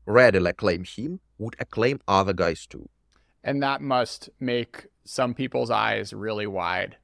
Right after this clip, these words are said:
Speaker 2: um, <laughs> who are, um, you know, who are potentially ambitious or, or, or frustrated with the way things are going.
Speaker 1: Uh, yes, yes, yes. And also there is another moment is that, uh, one element is standing of Putin, uh,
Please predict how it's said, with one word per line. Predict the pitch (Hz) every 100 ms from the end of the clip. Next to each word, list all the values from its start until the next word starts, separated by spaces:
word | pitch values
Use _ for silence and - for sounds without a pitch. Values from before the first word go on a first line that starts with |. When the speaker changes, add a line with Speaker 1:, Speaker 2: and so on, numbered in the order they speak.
| _
Speaker 2:
um, | - 127 117 113 110
<laughs> | 151 175
who | 190 180
are, | 170 127 117 - _ _ -
um, | 117 113 101
you | 98 113
know, | 104
who | 127
are | 113 110 104 104 -
potentially | 143 127 117 110 104
ambitious | 104 92 101 101 95 -
or, | 95
or, | 101 - 110
or | 107 107
frustrated | 117 101 - 82 -
with | 90 87
the |
way | 90 85
things | 92 -
are | 87
going. | 82 - - - _
Speaker 1:
Uh, | 113 113
yes, | 123 104 123 113 -
yes, | 117 - - _ _
yes. | - 104 - _
And | - 104 -
also | 123 104 98
there | 101
is | 98
another | 98 95 90
moment | 90 151 175 98 -
is | 107 95 92
that, | 104 92 - -
uh, | 92 87 85 -
one | - 104 117 110 98
element | 180 185 110 90
is | 110
standing | - - 123 123 98 98 92
of | - -
Putin, | - 170 180 90 60 _ _ _ _ _ _ _
uh, | 95 95 90 87 87 87